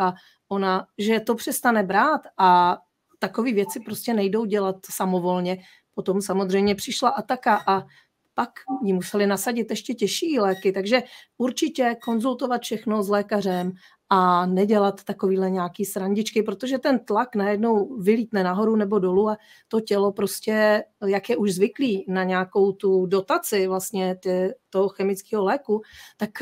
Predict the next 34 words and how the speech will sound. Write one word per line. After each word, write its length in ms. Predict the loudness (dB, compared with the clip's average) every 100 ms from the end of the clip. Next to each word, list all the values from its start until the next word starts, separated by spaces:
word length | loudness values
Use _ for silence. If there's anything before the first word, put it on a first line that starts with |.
| 0
potom 320 | 0 0 2 4
někdy 340 | 2 4 2
si 320 | 2 -2 -2
těžko 340 | -2 -10 -6 -8
s 100 | -2
tím 180 | -2
poradí. 380 | 0 -2 -2 -4
Já 200 | -8 -8
bych, 220 | -4 -4 -2
eh, 200 | 0 2
byla 280 | 2 0 0
toho 220 | 0 0
daleka, 500 | 2 2 0 0 -2 -2 -18 -20 -20 -10 4
ale 380 | 8 8 6 4 _ _
znovu 340 | 2 2 4 0
říkám, 400 | 0 2 2 0
toto 280 | -4 -2
je 240 | 0 0 -2
skvělý 420 | -10 0 2 2 0
bojovník 460 | 0 2 0 0
proti 260 | -4 -6 -6
civilizačním 580 | -2 0 0 -2 -4 -4
chorobám, 540 | -2 -2 0 0 -2 -2
ale 220 | 0 2
vždy 360 | 0 2 4 4
v 80 |
souladu 680 | 2 2 4 6 4 4 4
se 260 | 2 -4 -6
selským 540 | -2 -4 -4 -4 -2
rozumem 520 | -2 -2 0 2 0
a 100 | -2
žádné 340 | -4 -2 -2 -2
hurá 220 | 0 0
akce. 380 | 0 -4 -12